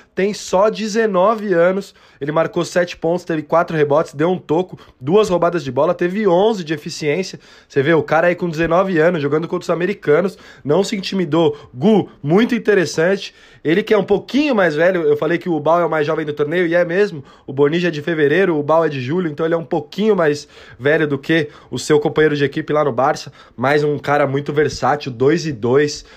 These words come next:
muito atlético, ele ainda é magrinho, é jovem, vai dar uma encorpada, mas mostrou um jogador de futuro e é mais um nome aí pra vocês anotarem,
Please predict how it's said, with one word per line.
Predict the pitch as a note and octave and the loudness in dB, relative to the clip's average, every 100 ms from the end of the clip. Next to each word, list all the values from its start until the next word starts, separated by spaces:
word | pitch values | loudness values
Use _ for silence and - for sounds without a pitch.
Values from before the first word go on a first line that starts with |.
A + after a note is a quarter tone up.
| - - | -18 -6
muito | C3 D#3+ | -4 0
atlético, | E3 - E3+ G3 B3 | 0 2 0 0 0
ele | B3+ | 2
ainda | C4 | 2
é | |
magrinho, | C4 B3 F#3+ G#3+ B3 G#3+ - - | 4 2 2 0 2 0 -2 -4
é | E3 | -4
jovem, | C#3+ D#3 F#3+ F#3 F3+ - _ C3 | 2 4 4 0 -10 -16 _ -2
vai | D#3 | 0
dar | E3+ F3+ | 2 -2
uma | F3+ | -2
encorpada, | - D3 - C3+ D#3+ D#3 - - | -4 -6 0 0 0 -2 -8 -12
mas | B2 C3 C#3 | -2 0 0
mostrou | C#3 - C#3 | -2 -2 -2
um | C#3+ | 0
jogador | D3 C#3 C#3 | 0 0 -2
de | D3 | -4
futuro | D3 C3 - C3+ D3+ D3+ - - | -8 -8 -2 0 0 -4 -16 -4
e | B2 | -2
é | |
mais | B2 C3 D#3 | 2 2 0
um | D#3 | -2
nome | C#3 C3 C3+ | 0 0 2
aí | C3 | -2
pra | C3 | -2
vocês | B2+ B2 C3 - | -4 -4 -6 -4
anotarem, | - C#3+ D3+ D3 B2 C3 C#3 | -2 2 2 2 2 2 0